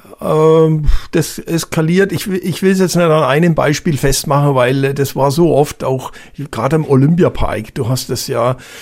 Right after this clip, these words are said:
im Münchner Norden, äh, da gibt's ja auch so Problemviertel, da ist das ständig eskaliert. Und, und je nachdem, wie du dann aufgetreten bist, bei manchen Situationen sind wir schon mit zwei Streifen hingefahren, ne?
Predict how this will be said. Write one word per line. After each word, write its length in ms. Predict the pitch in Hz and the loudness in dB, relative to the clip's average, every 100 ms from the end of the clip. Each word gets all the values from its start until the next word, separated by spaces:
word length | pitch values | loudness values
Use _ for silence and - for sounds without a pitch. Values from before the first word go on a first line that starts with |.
| - - | -16 -4
im 120 | 135 | 2
Münchner 380 | 143 165 - 139 | 2 2 0 0
Norden, 600 | 113 117 156 156 139 139 | 2 0 0 0 -2 -2
äh, 360 | 135 147 139 | -2 -2 -2
da 120 | 131 127 | -4 -6
gibt's 220 | 151 - | -8 -8
ja 100 | - | -4
auch 180 | 147 - | -4 -4
so 400 | 151 147 147 127 - - | -2 0 0 -4 -10 -10
Problemviertel, 920 | - 135 131 156 190 - 165 180 165 - - - - - | -4 -2 0 0 0 2 2 4 2 0 -16 -20 -16 -12
da 180 | 131 117 | -4 -2
ist 240 | 135 - 151 | -2 -4 -4
das 220 | 131 - | -6 -6
ständig 460 | - 139 180 165 - | -6 -2 0 0 -4
eskaliert. 580 | - 127 117 110 107 | -4 -4 -4 -4 -6
Und, 400 | 120 - 131 - - | -10 -10 -12 -12 -16
und 160 | 127 | -8
je 120 | 135 | -2
nachdem, 400 | 147 143 151 147 | -2 0 -2 0
wie 60 | 156 | 0
du 100 | 165 | 0
dann 160 | 147 123 | 0 0
aufgetreten 600 | 160 - 135 131 123 123 | 0 0 -2 0 0 -2
bist, 240 | 117 - | -4 -2
bei 120 | 131 | 0
manchen 300 | 131 135 151 | 2 2 0
Situationen 720 | - 156 151 139 151 160 160 | -2 -2 -2 -2 -2 0 0
sind 180 | 143 156 | 0 0
wir 80 | 151 | -2
schon 160 | 147 147 | -2 -2
mit 120 | 143 | -2
zwei 220 | - 160 | -4 -4
Streifen 400 | - 131 120 120 | -4 -4 -2 -2
hingefahren, 460 | 107 110 - 95 - | -2 -4 -10 -12 -12
ne? 180 | 101 | -12